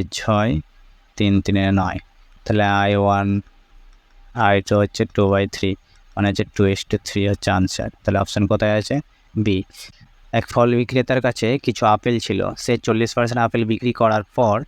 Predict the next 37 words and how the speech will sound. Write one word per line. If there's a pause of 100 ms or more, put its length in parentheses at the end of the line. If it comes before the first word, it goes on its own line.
(340)
ত্রিশটি
আপেল
তার
কাছে (360)
অবশিষ্ট
আছে।
দেখো,
চল্লিশটি
পার্স-,
আহ,
চল্লিশ
পার্সেন্ট
বিক্রি
করে
দিয়েছে
মানে
কি,
আর
সিক্সটি
পার্সেন্ট
আছে। (320)
তাহলে
সিক্সটি
পার্সেন্টের
ভ্যালু
হচ্ছে
আমার (120)
ত্রিশ, (420)
তাহলে
হান্ড্রেড
পার্সেন্টের
ভ্যালু
আমার (300)
দেখে
বোঝা
যাচ্ছে
যদিও